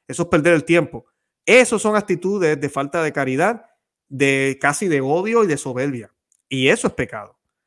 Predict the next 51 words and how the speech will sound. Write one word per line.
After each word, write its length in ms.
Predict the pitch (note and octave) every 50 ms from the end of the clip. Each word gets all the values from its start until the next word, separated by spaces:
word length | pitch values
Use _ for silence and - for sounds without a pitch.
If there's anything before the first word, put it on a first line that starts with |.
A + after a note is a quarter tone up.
| _ _ _ _ -
Entonces, 240 | D3+ D#3 D#3 D3+ D3
no, 160 | D3+ E3+ -
que 120 | - D#3+
no 220 | D#3 D3 D3 D#3+ G3
dejemos 320 | A#3 A3+ B3 B3 B3+ B3
que 120 | B3 - G3
el 120 | E3 D3+
demonio 480 | D3 D3+ C#3+ D3+ E3+ F#3+ G#3+ A3+ A#3 A#3
utilice 380 | A3 - F#3+ F#3 G3 F#3 -
esta 240 | F#3+ - F3+ D3+ C3
crisis 600 | - F3 G3+ A3 F3+ - - B2+ A#2+ A#2+ - - _ _ _ _ _ _ _
para 200 | - D3 D3+ D3
llevarnos 360 | D3 D3 C#3+ D3+ D#3+ F#3 G3
a 60 | G#3+ G3+
nosotros, 400 | G3 E3+ - G3+ G3+ G3 F#3+ E3
no 100 | D#3 E3+
tan 160 | A3 B3 A3+
solo 380 | - - A3+ A#3 A#3 A3 G#3+ G3+
a 100 | E3+ D#3
la 100 | D3+ C#3+
confusión 600 | - D3+ C#3+ C3+ - C3+ B2 - D#3 E3+ F#3+ G3 E3+
doctrinal, 680 | D#3+ C#3 - _ - C3+ C3 C3+ G3 A#3 F3 - - _ _ _ _
sino 280 | - - D3 C#3+ D#3 E3+
también 300 | F3 A3 G#3 G3+ G#3+ A3+
al 100 | A3 G3+
resentimiento 880 | E3 D#3+ - - D3+ C#3 - D3 C#3 C3+ C#3 D#3 F#3+ A3 A3+ A3+ B3 A3 G3
y 40 |
al 140 | D3+ C#3 C#3
odio 400 | E3 G3+ A3+ A#3 A3+ A3+ G#3 G3 -
de 200 | C#3+ D3 C#3+ C#3
jerarcas 580 | B2+ C#3+ C3+ C#3+ E3 G#3 A#3 A3+ - G3+ F3+ -
que 100 | - D3
están 260 | - - D3 D3+ F#3
en 80 | G#3+ A3
la 60 | G#3+
iglesia, 400 | G#3 G#3 A#3+ B3 A#3+ - G#3 D#3+
que 80 | C#3+ C#3
no 60 | D3
están 220 | D3 - F#3+ G3+ A3
haciendo 280 | G3 E3 F#3+ A3 A#3
el 80 | G#3+ G#3
trabajo, 440 | - D3+ D#3 F#3 A3 G#3 D#3+ - - _ _ _
porque 160 | - C#3 A#2+
es 40 | C#3+
la 80 | F3+ G#3+
verdad, 260 | G3+ E3+ D#3 F#3+ G#3+
no 60 | F#3+ F3
lo 40 |
están 180 | F3 E3+ G3+ F#3+
haciendo 300 | F#3 - F#3+ F#3 F3+ D#3+
bien, 280 | C#3 D3+ G3+ G3+ C#3